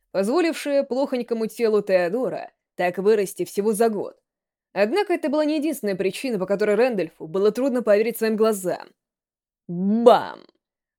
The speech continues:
Его ладони двигались в абсолютно правильное время, отклоняя кулаки Рэндальфа. Ни одно движение Теодора не было ошибочным, словно он отрабатывал их тысячи раз подряд. Кроме того, Тео не велся на его финты. Рэндальф испробовал всевозможные ловкие трюки,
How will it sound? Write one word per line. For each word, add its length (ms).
Его 300
ладони 420
двигались 500
в 60
абсолютно 460
правильное 460
время, 400
отклоняя 440
кулаки 320
Рэндальфа. 640
Ни 180
одно 300
движение 440
Теодора 440
не 160
было 180
ошибочным, 720
словно 340
он 80
отрабатывал 560
их 140
тысячи 420
раз 220
подряд. 500
Кроме 260
того, 260
Тео 260
не 140
велся 300
на 80
его 160
финты. 540
Рэндальф 400
испробовал 480
всевозможные 600
ловкие 300
трюки, 500